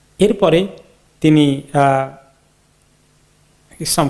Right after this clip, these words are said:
কবুল করে বললেন, "ইয়া রাসূলুল্লাহ, আপনি আমাকে যদি অনুমতি দেন, তাহলে আমি আমার কওমের কাছে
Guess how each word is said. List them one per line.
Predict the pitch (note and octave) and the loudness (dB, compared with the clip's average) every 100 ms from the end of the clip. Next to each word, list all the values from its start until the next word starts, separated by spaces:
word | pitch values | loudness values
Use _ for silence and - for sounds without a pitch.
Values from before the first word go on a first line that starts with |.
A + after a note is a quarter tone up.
| - | -2
কবুল | D3 D#3 | -4 -2
করে | G3 G3+ | 0 -2
বললেন, | D#3+ G#3 G#3+ | 0 0 0
"ইয়া | E3+ D#3 | 0 0
রাসূলুল্লাহ, | C#3+ D#3 C#3+ C3 C3+ C3+ - _ _ _ _ - | -2 -4 -6 -4 -4 -4 -8 _ _ _ _ -4
আপনি | D3 E3 D#3+ | -4 -2 -4
আমাকে | D3+ D#3 D#3+ | -2 -4 -4
যদি | D#3 D3+ D#3 - | -4 -4 -6 -6
অনুমতি | E3 F3 F#3 F#3 | -4 -2 -2 -2
দেন, | D#3+ D3 F#3+ - _ _ _ | -2 -2 -4 -14 _ _ _
তাহলে | D#3 D3+ | -2 0
আমি | C#3+ D3+ D3+ | 0 -2 0
আমার | D3 D3 | -2 -6
কওমের | - F3 G3 | -2 -2 -2
কাছে | G3 F#3+ | -8 -10